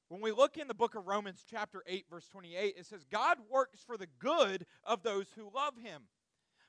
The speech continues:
God works. God is putting work into your relationship with him. But let me ask you a question. While God is working for your good, are you working for his good? While God is working for your good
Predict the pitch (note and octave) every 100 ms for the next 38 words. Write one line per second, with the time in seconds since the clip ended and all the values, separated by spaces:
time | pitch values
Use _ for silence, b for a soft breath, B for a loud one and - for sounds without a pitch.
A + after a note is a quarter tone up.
0 | _ A3+ A#3 C4 B3+ A3 _ A#2+ A#2+ B3+
1 | F#3+ _ - - - _ _ _ _ _
2 | _ _ _ _ _ _ _ D3 A#3 E4
3 | D#4+ - C#4+ B3 G#3 B3+ - G#3+ G3+ G#3
4 | G3 G3+ G3 F#3 E3+ E3+ - - C#3+ D3+
5 | G#2+ _ b b - F3+ C4+ C#4+ A#3 A3+
6 | A#3+ G3 B3 A3+ A3 F#3+ F#3+ G3 C#4 F#4
7 | G#3+ B3+ A#3 A3 G#3+ F#3+ A#3 D4+ G#3 G3
8 | F3 B B F#3+ F#3 B3+ B3+ G3 G3 F3
9 | F3+ E3 F#3+ C3+ B2 G2 _ _ _ _
10 | _ _ _ _ _ _ _ _ _ _
11 | _ _ _ _ _ _ _ _ _ _
12 | _ _ b G#3 A3+ F#3 B3 F4 F4+ B3+
13 | C#4 C4 A#3+ - G#3 E3 C4+ F4+ G#3+ F#3+
14 | D#3 E3+